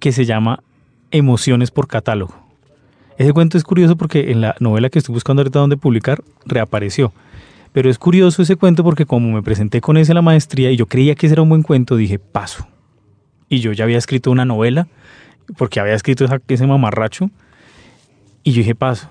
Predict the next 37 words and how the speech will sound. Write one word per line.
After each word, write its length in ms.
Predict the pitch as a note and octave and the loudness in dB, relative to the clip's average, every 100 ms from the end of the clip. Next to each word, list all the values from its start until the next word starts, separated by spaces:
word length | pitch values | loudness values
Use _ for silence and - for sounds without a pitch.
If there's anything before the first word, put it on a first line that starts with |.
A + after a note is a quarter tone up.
| _ | _
y 80 | B2 | -8
no 100 | G#2 | -6
me 80 | G#2 | -6
aceptaron. 420 | G#2 A2 G2+ - _ _ _ _ _ _ _ | -8 -8 -12 -14 _ _ _ _ _ _ _
Creo 180 | - A2 | -4 -4
que 120 | - | -2
ni 300 | C3 - C3 | -2 2 0
siquiera 300 | A2+ A2 A2+ | 0 -4 -2
la 80 | A#2 | 0
entrevista 720 | C#3 C3+ G2 A#2 B2 - G2 - - | 0 -2 -2 0 -2 -8 -14 -14 -12
pasé, 400 | G2+ - F#2 - _ _ | -8 -6 -8 -12 _ _
ni 120 | B2 | -4
siquiera 380 | G#2+ G#2+ C3 D3 | -4 -4 -4 -2
pasé 220 | D#3+ A#2+ | -2 -2
la 60 | A2 | -2
entrevista. 540 | B2 B2 G#2 F#2+ - _ _ _ - - _ _ | -2 -2 -4 -6 -12 _ _ _ -20 -20 _ _
Entonces 320 | A#2+ G#2 A2+ | -4 -2 0
ese 100 | A#2+ | 0
fue 140 | A#2+ | 0
el 140 | A#2 - _ | -4 -6 _
segundo 380 | C3+ A#2+ A#2 A#2 | -4 -2 0 0
golpe 320 | A#2 A2+ A2+ | 0 -2 -2
más 220 | A2+ A2+ | -2 -2
duro, 360 | A2 A2+ G#2+ G#2 - _ - - | -2 -4 -4 -6 -14 _ -18 -6
después 320 | A2+ - A2 | -4 -4 -2
de 180 | B2 D3 | -2 -2
fracasar 420 | C#3+ C#3 B2 A#2 | -6 -4 -4 -4
en 60 | A#2+ | -2
la 80 | C3+ | -2
filosofía, 460 | D3 A#2+ G#2+ C3 - | -2 -2 -2 -4 -4
fracasar 480 | C3 - G#2 G#2+ | -8 -6 -8 -8
como 180 | - B2 | -6 -6
escritor. 520 | A#2+ - G#2+ - F#2 - _ _ _ _ _ _ _ _ _ _ | -6 -6 -10 -8 -10 -12 _ _ _ _ _ _ _ _ _ _
Y 140 | F#3+ F3 | 2 4
después 400 | C#3+ - C#3 C#3 | 2 0 0 2
de 200 | E3 E3+ | 4 4
eso, 280 | C#3 D#3 | 4 0